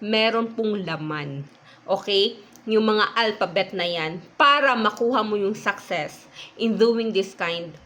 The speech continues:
of negosyo. <laughs> Yan. Gusto kong i-discuss yan per topic.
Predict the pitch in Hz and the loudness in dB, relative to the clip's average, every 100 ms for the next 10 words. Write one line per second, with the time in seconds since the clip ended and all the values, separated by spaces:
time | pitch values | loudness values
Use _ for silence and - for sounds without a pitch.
0 | - 180 180 160 185 151 165 156 - 160 | -4 0 0 -2 -8 -8 -8 -10 -12 -12
1 | 147 226 254 269 247 226 226 220 - - | -6 4 6 8 6 4 2 -2 -6 -12
2 | - - 311 311 285 247 226 226 247 - | -6 -4 -2 0 0 0 0 0 0 -2
3 | 220 220 190 175 175 208 254 302 - 208 | -4 -4 -4 -2 -2 -2 -2 -4 -4 -4
4 | 208 185 170 - 311 | 0 -2 -2 -6 -10